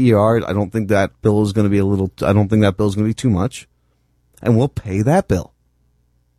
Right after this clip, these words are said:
Until they, they come up with a, a reasonably priced plan that I can have for my child and my wife and myself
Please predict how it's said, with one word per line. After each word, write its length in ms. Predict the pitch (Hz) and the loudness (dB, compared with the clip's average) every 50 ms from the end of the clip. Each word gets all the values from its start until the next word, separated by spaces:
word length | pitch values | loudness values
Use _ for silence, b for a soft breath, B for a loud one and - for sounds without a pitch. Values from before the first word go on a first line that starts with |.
| _ _ _ _ _ _ _ _ _ _ _ _ _ _ _ _ _ _ _ _ _ _ _ _ _ _ _ _ _ _ - | _ _ _ _ _ _ _ _ _ _ _ _ _ _ _ _ _ _ _ _ _ _ _ _ _ _ _ _ _ _ -2
Until 280 | 120 117 - 160 170 | -2 0 2 2 2
they, 200 | 175 170 151 135 | 4 4 2 2
they 200 | 113 - 123 113 | 0 0 0 -2
come 220 | 107 - - 135 147 | -2 0 0 0 2
up 160 | 147 135 - | 2 2 2
with 140 | 131 117 107 | 2 2 4
a, 200 | 98 95 87 85 _ _ _ _ _ _ _ - | 4 2 2 -2 _ _ _ _ _ _ _ -6
a 80 | 104 | -4
reasonably 880 | 110 101 101 110 131 170 196 214 170 147 135 131 107 98 92 95 90 85 | -4 -2 0 4 4 6 6 4 4 2 2 0 0 0 -4 -6 -6 -8
priced 680 | - - - 87 82 80 90 101 - - - - _ _ _ _ _ _ _ _ _ _ _ _ _ _ _ _ _ _ _ | -10 -10 -8 -6 -6 -4 -6 -6 -8 -10 -14 -16 _ _ _ _ _ _ _ _ _ _ _ _ _ _ _ _ _ _ _
plan 500 | - - 123 117 107 95 90 87 95 107 | -6 -2 0 2 2 2 0 0 0 0
that 140 | 101 95 92 | 0 0 0
I 120 | 92 98 | 0 -2
can 180 | 98 - 107 98 | -2 -4 -4 -4
have 300 | 87 104 104 101 98 90 | -2 -2 -2 -2 -4 -4
for 100 | - 92 | -6 -6
my 220 | 92 90 87 90 | -4 -2 -2 -4
child 480 | 85 - - 95 82 82 85 90 104 117 | -4 -4 -2 -2 0 0 0 0 2 2
and 100 | 107 95 | 0 0
my 120 | 85 80 | 0 -2
wife 400 | 82 85 82 82 85 95 95 - | -2 -2 -2 0 0 0 0 0
and 80 | 98 92 | 0 0
myself 680 | 90 90 92 - - 107 87 78 98 123 - - - | 0 0 -2 -2 -2 -2 -2 -2 -2 -4 -4 -8 -20